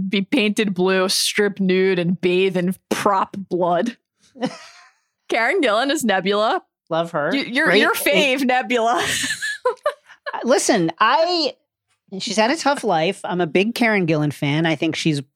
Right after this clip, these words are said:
Speaker 2: got one of the best American accents by a Scottish person out
Speaker 1: Yeah.
Speaker 2: there.
Speaker 1: Well, this is a, I mean, this is an area of passion and scholarship for you, right?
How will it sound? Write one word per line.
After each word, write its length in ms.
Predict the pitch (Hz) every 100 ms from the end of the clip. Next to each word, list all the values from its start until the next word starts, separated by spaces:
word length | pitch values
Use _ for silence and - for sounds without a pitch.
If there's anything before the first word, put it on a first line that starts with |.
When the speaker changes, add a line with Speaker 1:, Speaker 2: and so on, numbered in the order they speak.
| -
Speaker 2:
got 260 | 156 175
one 160 | 180 165
of 80 | 151
the 80 | 143
best 560 | 143 165 185 - - _ _ _ _ _ _ _ _ _ _ _ _ _ -
American 540 | 160 175 175 180 190
accents 560 | 160 160 165 - 165 151
by 160 | 156 143
a 100 | 135
Scottish 480 | - 156 156 147 -
person 440 | 151 - 156 147 -
out 200 | 127 -
Speaker 1:
Yeah. 80 | -
Speaker 2:
there. 220 | 185 - _ _ _
Speaker 1:
Well, 100 | 262
this 180 | 339 494
is 120 | 494
a, 280 | 330 208 -
I 40 | 214
mean, 160 | 220
this 140 | 320 330
is 100 | 240
an 100 | 185
area 340 | 185 170 156
of 140 | 147
passion 360 | 233 139 - 160
and 80 | 156
scholarship 540 | - 160 160 160 -
for 120 | - -
you, 160 | -
right? 300 | 151 147 170